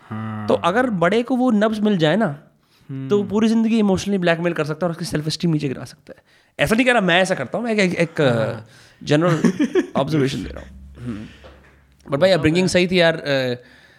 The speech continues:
Speaker 2: देख भाई, एक दूर का स्कूल एमबी नराबली हिल्स वहाँ जाता था, बस में बैठ के बहन चो-, बीमार रहता था मैं बहुत ज़्यादा। मतलब,
Speaker 1: हम्म।
Speaker 2: स्कूल में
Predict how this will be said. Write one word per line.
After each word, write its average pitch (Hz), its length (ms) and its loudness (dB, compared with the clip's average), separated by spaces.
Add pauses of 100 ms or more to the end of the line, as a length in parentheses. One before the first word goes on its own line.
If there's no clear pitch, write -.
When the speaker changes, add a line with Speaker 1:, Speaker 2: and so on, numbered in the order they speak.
(160)
Speaker 2:
देख 143 140 2
भाई, 156 200 4
एक 135 440 -2
दूर 147 300 2
का 156 100 4
स्कूल 147 260 2
एमबी 135 220 4
नराबली 123 360 2
हिल्स 127 180 -2
वहाँ 123 120 -6
जाता 120 160 -2
था, 156 100 -2
बस 135 220 0
में 139 140 4
बैठ 123 180 2
के 139 100 -2
बहन 120 180 0
चो-, 139 100 -4
बीमार 156 260 4
रहता 117 180 -4
था 123 40 -4
मैं 131 140 -4
बहुत 113 160 -6
ज़्यादा। 104 340 -10 (100)
मतलब, 143 160 -6
Speaker 1:
हम्म। 147 120 -6
Speaker 2:
स्कूल 156 180 2
में 160 240 4